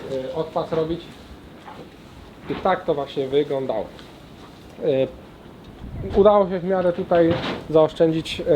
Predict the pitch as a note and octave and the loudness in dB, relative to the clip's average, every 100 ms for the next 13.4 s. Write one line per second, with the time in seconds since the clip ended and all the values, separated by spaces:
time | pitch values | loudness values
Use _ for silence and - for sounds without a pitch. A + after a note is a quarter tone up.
0 | C#3+ C#3 C#3 C#3+ C#3+ D3 E3 D#3 D#3 D3 | 6 4 4 4 4 4 2 0 -2 -6
1 | F3 E3+ D#3 C#3+ D3 C#3+ D#3 F#3+ F3+ D#3+ | -6 -4 -2 2 4 6 4 2 0 2
2 | E3+ D#3+ D3 D3+ D3+ - - D3+ D3+ C#3+ | 4 4 4 4 2 0 -10 -8 -8 -4
3 | D#3+ D#3+ D3+ D#3 D#3 D3 D3+ D3 - - | -2 0 0 0 0 0 0 -2 -14 -18
4 | - - C#3 C3+ C3 B2+ B2+ C#3+ D3 C#3 | -16 -12 -10 -6 -4 -4 -2 0 0 -2
5 | - - D3 C3 A#2 A#2+ - - - - | -10 -14 -10 -8 -8 -10 -14 -18 -18 -16
6 | - B2+ D3+ - - - F3 - - - | -12 -4 2 6 6 4 6 4 4 0
7 | - - - - - - - - - - | -2 0 -2 -2 -8 -10 -10 -14 -14 -12
8 | - - - C3 B2+ B2+ B2 B2 - - | -10 -10 -8 -2 0 2 4 2 2 0
9 | - - - - - - - - - - | 0 -2 -4 -4 -4 -4 -4 -10 -12 0
10 | E3+ D#3+ E3+ D#3 E3 E3 D3 D3 D3 D#3+ | 2 4 4 4 4 4 4 2 2 4
11 | D3+ C3+ C3+ C3+ C3+ - - - - - | 4 4 4 6 4 2 -14 -16 -12 0
12 | D#3 D#3+ D#3 E3 - - - C3 A#2+ C3+ | 2 4 2 2 0 -8 -4 -4 -4 -6
13 | - C3+ - C#3 | -6 -6 -6 -6